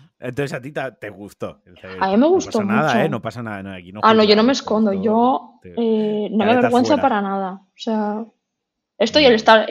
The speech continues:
Speaker 2: yo jugué durante las navidades al Stardew Valley <laughs> y al, y al Cyberpunk, o sea.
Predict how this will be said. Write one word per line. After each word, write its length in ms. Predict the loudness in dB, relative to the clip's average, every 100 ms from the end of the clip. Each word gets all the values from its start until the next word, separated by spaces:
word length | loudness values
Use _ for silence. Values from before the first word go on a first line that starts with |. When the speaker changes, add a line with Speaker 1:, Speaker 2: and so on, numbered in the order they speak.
| -2
Speaker 2:
yo 340 | 0 2 0 -4
jugué 400 | -2 0 0 0
durante 260 | 0 2
las 80 | 2
navidades 240 | 2 0 0
al 100 | -2
Stardew 340 | -2 -2 -2
Valley 340 | -2 -4 -4 -6
<laughs> 0 |
y 200 | -10 -10 2 4 6 6
al, 180 | 6 4 -2 -10 -10 4
y 60 |
al 100 | 4
Cyberpunk, 840 | 8 8 8 4 -2 -4 -10 -10 -12
o 160 | -14
sea. 440 | -4 -2 0 -2